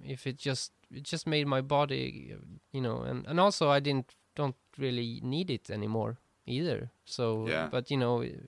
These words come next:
Speaker 1: you know, it's a habit in a way. So, uh, but now I don't even have that urge, you know, I don't need a,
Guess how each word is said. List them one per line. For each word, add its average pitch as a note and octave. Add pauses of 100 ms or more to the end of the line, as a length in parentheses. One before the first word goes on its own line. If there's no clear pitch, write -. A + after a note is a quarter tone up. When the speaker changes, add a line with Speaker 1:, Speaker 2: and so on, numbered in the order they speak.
(140)
Speaker 1:
you -
know, A#2 (260)
it's -
a A#2+
habit - (140)
in A#2+
a A2+
way. A#2+
So, A2+ (1300)
uh, A#2
but C3
now D3
I C3+
don't B2
even A2+
have A2+
that A2+
urge, C3
you A2+
know, A#2
I A#2
don't B2
need B2
a, A2+